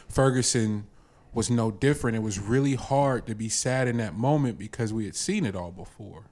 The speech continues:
you know, and it, and it, it's heartbreaking to say that, like, to ad-, openly admit that, but it's the truth. And, um, here we are four years later, and one of the leading activists,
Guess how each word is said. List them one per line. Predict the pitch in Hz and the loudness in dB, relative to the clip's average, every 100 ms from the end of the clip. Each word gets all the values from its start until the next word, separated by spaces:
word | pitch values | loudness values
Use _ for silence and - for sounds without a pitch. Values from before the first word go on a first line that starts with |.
| _ _ | _ _
you | 107 | -4
know, | 107 107 107 | -2 0 -2
and | 104 | -2
it, | 104 113 | -6 -6
and | 113 | -6
it, | 110 - | -6 -8
it's | 113 - | -10 0
heartbreaking | 156 165 113 131 131 120 | 2 2 0 -2 0 -4
to | - 113 | -4 -6
say | - 151 | 0 0
that, | 127 110 101 - - _ _ _ _ _ _ _ _ | 2 -2 -4 -10 -20 _ _ _ _ _ _ _ _
like, | - 113 - - - _ - | -4 -4 -4 -20 -20 _ 0
to | 160 | 4
ad-, | 143 110 135 | 4 2 0
openly | 151 170 165 143 139 135 | 4 4 6 4 4 2
admit | 90 127 175 | 0 0 0
that, | - 117 | -2 -4
but | 123 | -2
it's | 131 - | -4 -4
the | 101 | -10
truth. | - - 202 104 - - - | -10 -2 0 0 -6 -20 -4
And, | 113 117 110 104 107 _ - - - - - | 0 2 0 -2 -8 _ -20 -20 -20 -10 0
um, | 117 110 | 2 2
here | 117 156 | 4 4
we | 147 143 | 6 6
are | 135 | 4
four | 117 131 123 | 2 2 4
years | 120 113 107 | 4 2 2
later, | 135 127 107 113 - - - - - _ _ _ - | 2 4 0 -4 -12 -20 -20 -20 -20 _ _ _ -2
and | - 113 | 0 4
one | 127 | 4
of | 139 117 | 4 4
the | 120 | 2
leading | 110 135 175 175 139 | 2 2 2 2 2
activists, | 120 110 - 95 98 101 - | 0 -2 -4 -4 -4 -4 -8